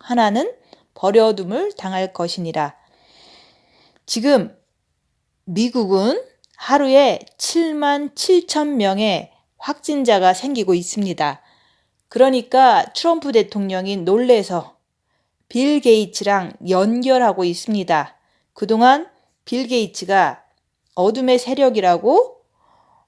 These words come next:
어, 대립각을 세우고 있다가 싫어하다가 지금서 트럼프 대통령이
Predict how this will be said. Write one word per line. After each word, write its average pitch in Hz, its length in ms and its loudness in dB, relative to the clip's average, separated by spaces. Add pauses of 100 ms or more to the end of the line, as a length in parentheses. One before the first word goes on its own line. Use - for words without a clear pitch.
어, 165 500 -4 (340)
대립각을 202 560 0
세우고 233 340 0
있다가 180 720 0
싫어하다가 226 920 0 (880)
지금서 240 880 0 (840)
트럼프 285 360 -2
대통령이 208 840 -2